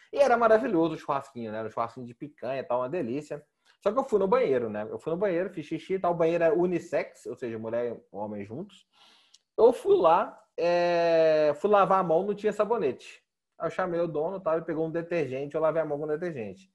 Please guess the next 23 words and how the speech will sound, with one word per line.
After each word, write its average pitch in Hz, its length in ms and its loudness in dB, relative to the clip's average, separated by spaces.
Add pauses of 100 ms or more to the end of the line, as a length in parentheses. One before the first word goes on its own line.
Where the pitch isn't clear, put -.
(280)
Aí 180 60 -8
pra 196 100 2
enxugar 196 400 2
a 208 60 0
mão 185 200 2
não 202 120 -4
tinha 214 160 0
papel, 185 400 -2
eu 135 60 -6
enxuguei 147 360 -6
a 165 100 0
mão 139 220 -4
na 147 140 -4
bermuda, 127 520 -8
né? 104 240 -12 (680)
Aí 156 160 0
beleza, 202 480 2
tal, 180 280 4
comi, 208 320 0
paguei 180 420 2
e 175 40 0
fui 269 140 -10
embora. 101 400 0